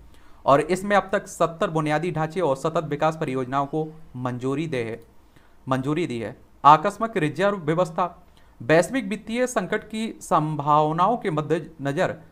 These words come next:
ब्रिक्स राष्ट्रों ने दो हज़ार चौदह में छठे ब्रिक्स शिखर सम्मेलन में फोर्टालेजा घोषणा के दौरान ब्रिक्स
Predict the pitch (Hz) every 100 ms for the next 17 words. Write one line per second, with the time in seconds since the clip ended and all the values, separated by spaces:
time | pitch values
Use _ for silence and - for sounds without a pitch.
0 | _ - 110 175 - 220 175 170 202 208
1 | 170 160 175 165 156 185 165 - 156 202
2 | 151 165 165 175 165 156 165 160 135 135
3 | 139 143 - - - _ _ - 156 156
4 | 143 143 - - 139 143 214 160 - 131
5 | 156 196 196 185 196 202 117 190 196